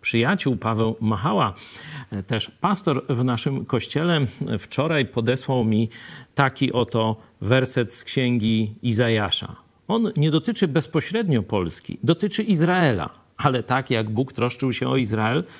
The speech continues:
tak też troszczy się o inne narody, o Polskę również. Tego samego oczekuje od Polaków, czego wtedy oczekiwał od Żydów. Będzie o prawie, będzie o sprawiedliwości.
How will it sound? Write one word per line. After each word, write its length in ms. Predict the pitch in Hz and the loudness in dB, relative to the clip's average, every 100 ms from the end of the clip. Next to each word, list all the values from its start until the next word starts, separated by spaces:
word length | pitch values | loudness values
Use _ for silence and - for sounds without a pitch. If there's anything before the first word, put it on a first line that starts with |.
| - | -10
tak 240 | - 120 - | -2 -2 0
też 220 | 175 165 | -2 0
troszczy 360 | 165 165 - 196 | 0 0 0 0
się 180 | 208 | 2
o 120 | 220 226 | 2 2
inne 380 | 320 302 180 | 2 2 4
narody, 540 | 147 135 123 120 117 135 - - _ _ _ | 4 4 4 4 2 0 -4 -20 _ _ _
o 340 | 110 107 113 - _ _ _ | 0 2 0 -8 _ _ _
Polskę 600 | 107 110 104 - 123 131 | 0 2 0 0 0 0
również. 600 | 131 131 180 113 110 98 | 2 4 4 4 -2 -4
Tego 240 | - 135 170 | -2 2 2
samego 520 | - 185 233 190 151 | 4 4 4 2 0
oczekuje 640 | 147 - 165 - 247 143 | 0 0 -2 0 2 2
od 160 | - 131 | 2 -2
Polaków, 500 | - - 262 - 120 | -2 0 0 0 0
czego 280 | - 127 139 | 0 0 -2
wtedy 440 | - 147 123 127 - - - - - | 0 0 2 0 -2 -12 -20 -10 -4
oczekiwał 760 | 147 147 - 113 95 95 113 - | 0 0 0 0 0 0 -2 -2
od 300 | 101 101 - - | -2 -2 -8 -8
Żydów. 640 | 98 139 110 95 - - _ _ _ - | 2 2 2 -4 -12 -20 _ _ _ -2
Będzie 380 | 113 202 117 80 - _ _ - | 2 4 2 -2 -12 _ _ -4
o 100 | 131 | -2
prawie, 500 | 135 165 120 82 - - _ _ _ _ | 2 2 2 -4 -8 -14 _ _ _ _
będzie 480 | - 117 131 78 73 - _ _ _ _ _ | -2 2 2 0 -8 -12 _ _ _ _ _
o 240 | 87 85 123 | -6 -4 -4
sprawiedliwości. 1200 | - - 92 98 147 165 147 120 - - - - | -6 -4 -2 0 2 2 2 2 -2 -12 -12 -14